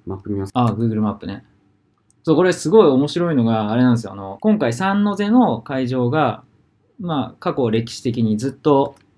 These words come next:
Speaker 2: えっと、サンフランシスコ移る前のダブリュダブリュディーシーをやってた場所らしいんですけど、アップルの新しい新社屋から、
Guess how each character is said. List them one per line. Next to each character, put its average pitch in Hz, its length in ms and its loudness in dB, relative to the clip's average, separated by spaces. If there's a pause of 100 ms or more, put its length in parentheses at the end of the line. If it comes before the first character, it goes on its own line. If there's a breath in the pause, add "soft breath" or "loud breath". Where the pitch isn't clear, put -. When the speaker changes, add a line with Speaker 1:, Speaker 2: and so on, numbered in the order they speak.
(380)
Speaker 2:
え 113 100 -6
っ 113 60 -12
と、 98 380 -6
サ 175 140 -6
ン 165 40 -6
フ 185 80 -4
ラ 180 60 0
ン 170 40 -4
シ 180 80 -8
ス - 60 -14
コ 113 120 -4
移 143 200 -2
る 135 100 2
前 196 280 2
の 196 120 0
ダ 131 100 2
ブ 120 60 2
リ 123 40 2
ュ 123 40 4
ダ 117 60 4
ブ 117 60 0
リ 117 80 2
ュ - 20 2
デ - 20 2
ィ - 20 -6
ー - 40 -6
シ 123 80 -4
ー 101 40 -2
を 98 40 -4
や 98 100 -4
っ - 60 -10
て 107 100 -4
た 98 60 -6
場 95 120 -8
所 107 120 -8
ら 101 100 -4
し 110 160 -6
い 98 40 -6
ん 92 40 -10
で 87 60 -14
す - 100 -20
け 104 100 -10
ど、 98 280 -6 (800 soft breath)
ア 214 100 0
ッ 214 120 -6
プ - 120 -10
ル 120 120 0
の 104 120 -4
新 175 320 -2
し 170 140 -4
い 123 40 -2
新 143 320 -4
社 139 220 0
屋 - 80 -2
か - 260 -10
ら、 117 360 2